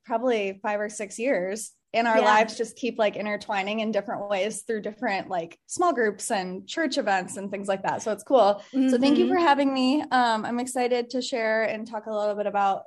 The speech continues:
Speaker 1: everything with you guys today. So like she said, um, my name is Amanda.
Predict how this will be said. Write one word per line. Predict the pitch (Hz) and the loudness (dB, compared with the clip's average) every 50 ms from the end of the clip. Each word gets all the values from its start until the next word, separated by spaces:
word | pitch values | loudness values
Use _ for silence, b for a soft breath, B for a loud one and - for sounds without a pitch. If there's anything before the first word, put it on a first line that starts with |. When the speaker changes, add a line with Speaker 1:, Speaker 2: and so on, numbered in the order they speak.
| - | -10
Speaker 1:
everything | - 202 202 202 220 - 208 202 | -8 -6 -6 -6 -8 -6 -8 -6
with | 208 202 202 214 | -4 -4 -4 -2
you | 202 | 0
guys | 202 202 196 196 - | 2 2 2 2 0
today. | 208 202 202 196 202 | 0 0 2 0 0
So | 208 - 214 196 190 | -2 0 0 2 2
like | 196 196 220 | 2 0 -2
she | - - 294 | -2 -6 -2
said, | - 285 247 247 254 254 254 B B B B B B B B - | 2 2 2 2 2 -2 -8 B B B B B B B B -4
um, | 214 226 214 202 202 - - | -2 0 0 0 -2 -4 -6
my | - 226 233 | -4 -4 -2
name | 233 240 240 240 | -2 -2 -2 -2
is | 240 240 262 | -2 0 0
Amanda. | 254 233 233 226 226 226 220 220 220 214 | 0 0 0 2 4 4 4 4 4 2